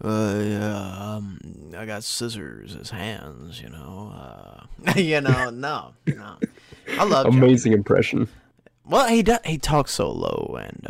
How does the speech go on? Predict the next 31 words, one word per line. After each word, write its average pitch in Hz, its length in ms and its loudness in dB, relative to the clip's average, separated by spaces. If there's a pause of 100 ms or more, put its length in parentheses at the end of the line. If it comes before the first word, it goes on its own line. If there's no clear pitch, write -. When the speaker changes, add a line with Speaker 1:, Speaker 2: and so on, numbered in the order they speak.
(120)
Speaker 1:
uh, - 540 -14 (160)
and 104 240 -10
he 104 240 -10
really, 90 600 -4
uh, - 460 -8
thinks - 380 -12
about - 380 -12
it 50 180 -14 (260)
and, - 260 -18
uh, - 400 -16 (140)
enunciates, - 1040 -6
uh, - 480 -12 (160)
yeah. 156 340 0 (100)
Speaker 2:
Honestly, 165 380 0 (600)
uh, - 140 -2 (520)
if 143 180 2
I'm 143 140 8
gonna 147 160 8
be 123 100 8
transparent, 104 680 4
I, 110 720 8 (500)
for 143 160 4
the 131 100 8
longest 123 440 8
time, 101 480 0
I 104 100 6
didn't 107 420 4
know 95 200 6
that 90 160 4
he 107 160 2
was, 98 480 2